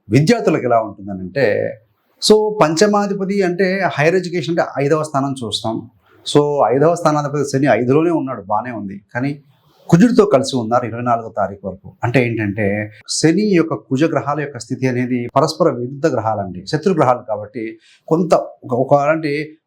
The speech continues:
కన్ఫ్యూజన్, కొంత ఫ్రస్ట్రేషన్ కావచ్చు, ఫోకస్ లేకపోవటం కావచ్చు మీరు గమనించవచ్చు. అందుకే విద్యార్థులు పర్టికులర్గా ఈ మాసంలో జాగ్రత్తగా ఉండాలండి. అంటే you have to be very focused. ఎప్పుడైతే కనుక మనం ఫోకస్గా ఉంటామో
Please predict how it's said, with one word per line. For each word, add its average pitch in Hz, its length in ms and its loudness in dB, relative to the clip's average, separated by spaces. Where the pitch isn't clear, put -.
కన్ఫ్యూజన్, 165 580 2
కొంత 196 200 6
ఫ్రస్ట్రేషన్ 151 540 2
కావచ్చు, 131 360 -4
ఫోకస్ 208 360 2
లేకపోవటం 143 460 -2
కావచ్చు 127 340 -2
మీరు 107 180 -4
గమనించవచ్చు. 104 560 -2
అందుకే 135 300 4
విద్యార్థులు 160 640 4
పర్టికులర్గా 131 560 -2
ఈ - 20 -6
మాసంలో 123 360 0
జాగ్రత్తగా 95 500 0
ఉండాలండి. 85 460 -10
అంటే 139 180 4
you 143 120 2
have 196 160 6
to 180 100 0
be 175 60 4
very 160 200 2
focused. 117 380 -4
ఎప్పుడైతే 202 380 4
కనుక 190 220 0
మనం 165 120 4
ఫోకస్గా 160 420 -2
ఉంటామో 160 380 -2